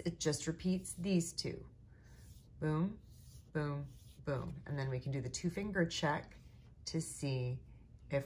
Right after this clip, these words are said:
we are correct. Now notice, they're all going in the same direction. We don't have les ciseaux like this. We all wanna make sure that it's all nice and uniform. And that includes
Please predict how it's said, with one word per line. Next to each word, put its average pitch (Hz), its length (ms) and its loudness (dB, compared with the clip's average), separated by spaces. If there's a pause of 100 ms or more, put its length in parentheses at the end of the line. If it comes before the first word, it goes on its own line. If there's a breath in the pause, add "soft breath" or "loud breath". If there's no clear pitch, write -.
(120)
we - 200 -6
are - 240 -6 (100)
correct. - 440 -4
Now 240 180 8
notice, 311 560 8 (300 loud breath)
they're 147 160 8
all 135 160 10
going 170 260 8
in 208 80 2
the 233 80 -2
same 262 260 4
direction. 285 640 4 (560)
We 165 100 4
don't 156 220 6
have 175 220 4
les 190 160 0
ciseaux 233 500 4
like 262 300 0
this. 240 760 4 (560 loud breath)
We 151 100 4
all 151 260 10
wanna 175 160 8
make 226 220 0
sure 233 180 4
that 208 180 4
it's 208 180 0
all 175 300 12
nice 190 340 4
and 226 120 2
uniform. 208 560 0 (600 loud breath)
And 143 200 0
that 139 340 6
includes 170 760 2